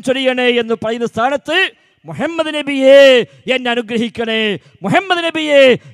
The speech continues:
എന്നെ കൈപിടിക്കണേ, മുഹമ്മദ് നബിയെ, എന്നെ പ്രാപിക്കണേ"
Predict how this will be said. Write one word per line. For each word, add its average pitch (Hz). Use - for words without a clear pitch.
എന്നെ 330
കൈപിടിക്കണേ, 294
മുഹമ്മദ് 349
നബിയെ, 311
എന്നെ 330
പ്രാപിക്കണേ" 285